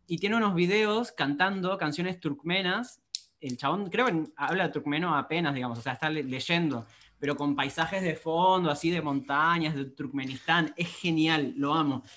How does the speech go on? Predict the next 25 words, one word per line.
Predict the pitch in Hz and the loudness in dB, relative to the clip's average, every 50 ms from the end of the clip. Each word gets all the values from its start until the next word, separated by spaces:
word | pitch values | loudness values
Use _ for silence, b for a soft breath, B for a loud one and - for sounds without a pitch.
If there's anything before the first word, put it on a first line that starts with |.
| B B B | B B B
Y | B 170 | B 4
bueno, | 214 240 220 | 4 6 6
y | 202 214 | 6 4
ahí | 226 277 294 | 4 4 4
empe-, | - 269 247 - | 2 0 -2 -4
y | 233 220 | -4 -2
la | 208 208 196 190 | 2 2 2 4
verdad | 247 277 | 2 2
que, | 294 294 - - 175 180 | 0 0 -2 -2 -2 0
más | 208 247 247 | 0 0 0
allá | 240 - 247 247 | 0 0 0 0
de | 226 190 | 0 0
que | 190 170 165 | 0 -2 -2
era | - 175 185 185 190 | 0 0 0 0 0
súper | - 185 175 196 180 | -2 -6 -6 -4 -4
bizarro, | 175 175 180 180 196 214 | -2 -2 -2 -2 0 0
me | 196 156 | 0 0
gustaba | 135 135 127 - 226 226 214 196 | -2 -2 0 4 6 6 6 6
la | 170 | 4
canción | 156 156 151 170 165 156 | 2 0 0 0 0 0
que | 151 | -2
estaba | 151 - 165 160 160 160 | -4 -4 -2 -2 -2 -2
cantando | 156 151 156 - 165 165 165 156 | -2 -4 -4 -2 -2 -2 -2 -2
el | 147 143 | -4 -4
tipo, | - 175 170 170 170 202 247 247 | -6 -6 -6 -4 -4 -6 -6 -8